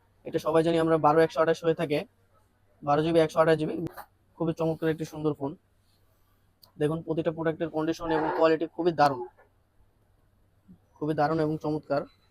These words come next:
So আশা করবো সবাই আসবেন,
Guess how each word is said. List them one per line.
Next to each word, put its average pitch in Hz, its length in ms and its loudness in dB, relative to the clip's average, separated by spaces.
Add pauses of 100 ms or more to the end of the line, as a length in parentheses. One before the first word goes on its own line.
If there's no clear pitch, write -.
(2000)
So 160 80 -4
আশা 156 240 4
করবো 175 240 -2
সবাই 170 280 4
আসবেন, 160 360 4